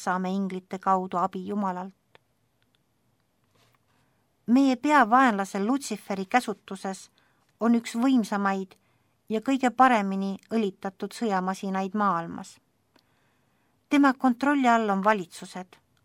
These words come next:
võimud, vürssid. Iga rahvas, linn,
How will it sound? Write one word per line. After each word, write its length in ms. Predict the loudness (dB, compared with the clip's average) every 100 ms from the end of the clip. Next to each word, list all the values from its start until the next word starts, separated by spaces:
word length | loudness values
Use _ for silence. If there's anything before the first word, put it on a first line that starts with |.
| -6
võimud, 520 | -2 0 0 -6 -12 _ _ _ _ -8
vürssid. 560 | -6 -6 -10 -16 -16 _ _ _ _ _ _ _ _ _ _ _ _
Iga 260 | -2 2 2
rahvas, 400 | 2 0 -4 -4
linn, 360 | 0 2 2